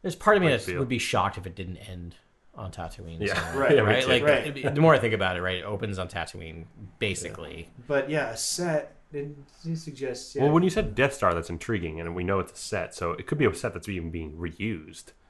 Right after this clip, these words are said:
Speaker 2: And we know
Speaker 3: Right.
Speaker 2: the Death Star's already in the film.
Speaker 1: Mm-hmm.
Speaker 2: So I'm thinking if we do have the submerged throne
Speaker 3: Throne
Speaker 2: room,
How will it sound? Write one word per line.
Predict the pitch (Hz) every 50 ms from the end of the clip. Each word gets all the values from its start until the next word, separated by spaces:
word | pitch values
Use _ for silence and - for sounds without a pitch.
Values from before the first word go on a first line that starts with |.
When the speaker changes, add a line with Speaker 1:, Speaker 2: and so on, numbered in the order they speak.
| -
Speaker 2:
And | 87
we | 87 90
know | 101 113
Speaker 3:
Right. | 98
Speaker 2:
the | 95 101
Death | 98 -
Star's | - 98 87 82
already | 82 80 78
in | 76 78
the | -
film. | - - 120 101 90 85 82 82 _ -
Speaker 1:
Mm-hmm. | 143 143 143 175 285 359
Speaker 2:
So | - -
I'm | 113 92
thinking | 117 107 107 101
if | 98
we | - 101
do | 87 110 117 127 117
have | 104 98 98 95 92
the | 90 90
submerged | - - 95 85 80 85 90 90 87 85 80 - -
throne | - 95 98 98 95 92
Speaker 3:
Throne | 85
Speaker 2:
room, | 82 82 87